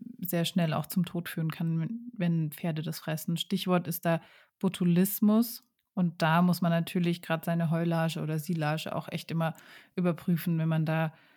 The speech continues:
keine Ahnung, so ein halbes Reh drin findet oder eine halbe Katze, was halt einfach mal passiert beim Mähen, dann, ähm, ist der ganze Ballen verseucht und muss unbedingt entsorgt werden. Und das ist auch nicht mehr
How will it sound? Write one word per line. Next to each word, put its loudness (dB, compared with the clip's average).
keine 0
Ahnung, 2
so 0
ein 0
halbes 2
Reh 2
drin 2
findet 4
oder -2
eine 0
halbe 2
Katze, -2
was 0
halt -2
einfach -2
mal 2
passiert -4
beim 4
Mähen, 4
dann, 2
ähm, 2
ist -4
der -2
ganze 0
Ballen 0
verseucht -2
und 2
muss -2
unbedingt -2
entsorgt -6
werden. -2
Und -2
das 0
ist -2
auch -2
nicht 4
mehr 4